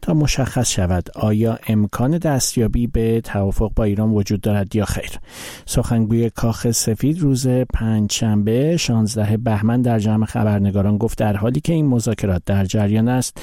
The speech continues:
مایلم به حکومت ایران یادآوری کنم رئیس جمهور به عنوان فرماندهٔ کل قدرتمندترین ارتش تاریخ جهان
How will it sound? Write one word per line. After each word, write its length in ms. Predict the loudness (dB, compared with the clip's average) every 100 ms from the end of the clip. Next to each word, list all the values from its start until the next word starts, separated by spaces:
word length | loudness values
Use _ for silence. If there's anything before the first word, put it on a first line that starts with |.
| -18 -20 -20 -4
مایلم 540 | 0 2 2 2 2 0
به 80 | 0
حکومت 560 | 0 0 0 0 0
ایران 380 | 0 2 2 2
یادآوری 520 | 2 2 2 0 -2
کنم 440 | 0 0 2 2 0
رئیس 260 | 0 0 -2
جمهور 480 | 0 0 0 0
به 80 | 0
عنوان 480 | 0 0 0 0 0
فرماندهٔ 680 | -2 -2 0 0 0 0 0
کل 500 | 0 0 2 0 0 0
قدرتمندترین 1160 | -2 -2 -2 -2 0 0 0 0 0 0 0 0
ارتش 400 | -2 -2 -2 -2
تاریخ 320 | 0 0 0
جهان 440 | 0 0 0 0